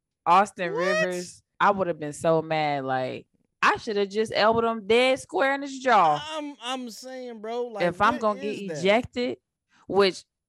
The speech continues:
Speaker 1: so for, to put it into context, he didn't get ejected because of that play. He already had a technical. So once you get two technicals,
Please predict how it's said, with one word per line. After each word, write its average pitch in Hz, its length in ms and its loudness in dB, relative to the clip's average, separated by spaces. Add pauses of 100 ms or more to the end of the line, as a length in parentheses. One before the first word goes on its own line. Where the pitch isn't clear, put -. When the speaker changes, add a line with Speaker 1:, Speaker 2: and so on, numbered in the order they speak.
(160)
Speaker 1:
so 175 300 2
for, 170 240 -2
to 156 140 -6
put 202 180 -2
it 180 80 -4
into 160 240 -6
context, 156 680 -2
he 160 80 -14
didn't 165 260 -2
get 147 160 -4
ejected 139 420 -2
because 135 400 0
of 127 120 -6
that 131 240 0
play. 147 440 -2
He 147 220 -6
already 135 300 0
had 147 260 -2
a 147 60 -2
technical. 151 640 -4
So 135 120 -4
once 135 240 -8
you 135 80 -14
get 131 160 -8
two 165 160 -4
technicals, 143 760 -2